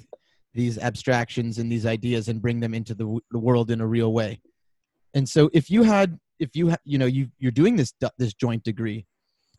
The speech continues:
and obviously you're learning a lot about pharmacy and you're learning a lot about business, you know, in two, three, four, five years from now,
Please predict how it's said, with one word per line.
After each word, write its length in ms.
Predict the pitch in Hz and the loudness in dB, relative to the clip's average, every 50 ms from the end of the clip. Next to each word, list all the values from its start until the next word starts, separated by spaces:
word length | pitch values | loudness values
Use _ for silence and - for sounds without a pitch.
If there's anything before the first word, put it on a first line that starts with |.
| _ - | _ -4
and 440 | 127 120 120 117 117 113 113 113 104 | -2 0 0 0 0 -2 -4 -6 -6
obviously 500 | 98 - 117 117 110 120 117 - - 127 | -4 -4 -4 -2 -2 -4 -6 -4 -4 -4
you're 120 | 117 117 117 | -2 -2 -2
learning 260 | 117 117 113 117 113 | -2 -2 -2 -2 -4
a 40 | 110 | -6
lot 200 | 110 113 113 113 | -4 -4 -4 -4
about 260 | 104 110 110 113 - - | -6 -6 -8 -8 -6 -6
pharmacy 520 | - 113 113 113 104 - - 117 131 165 143 - _ _ _ _ _ _ _ _ | -6 -4 -4 -4 -6 -6 -6 -6 -6 -8 -10 -14 _ _ _ _ _ _ _ _
and 80 | - 117 | -10 -6
you're 100 | 117 120 | -4 -4
learning 200 | 120 117 117 117 | -2 -2 -4 -2
a 40 | 113 | -2
lot 160 | 113 110 110 | -2 -2 -2
about 260 | 110 101 113 110 - | -2 -2 -4 -4 -4
business, 480 | - 113 107 113 110 101 104 - - _ _ _ _ _ _ _ _ _ _ _ _ _ _ | -4 -6 -6 -6 -8 -10 -10 -14 -18 _ _ _ _ _ _ _ _ _ _ _ _ _ _
you 120 | - 127 127 | -4 0 2
know, 140 | 123 120 123 | 2 2 2
in 180 | - 143 131 | 0 -2 -4
two, 280 | 117 - - 196 185 151 | -4 -2 2 2 4 2
three, 340 | - - - 170 180 160 123 | 2 0 -2 0 2 2 0
four, 320 | - - 170 165 165 143 | 0 0 2 2 2 2
five 360 | 123 - 147 139 151 156 131 | 2 0 -2 0 0 -2 0
years 260 | 120 123 131 135 123 | 0 0 0 0 0
from 180 | - - 127 113 | -2 -6 -6 -4
now, 280 | 113 107 107 107 104 | -4 -6 -6 -8 -10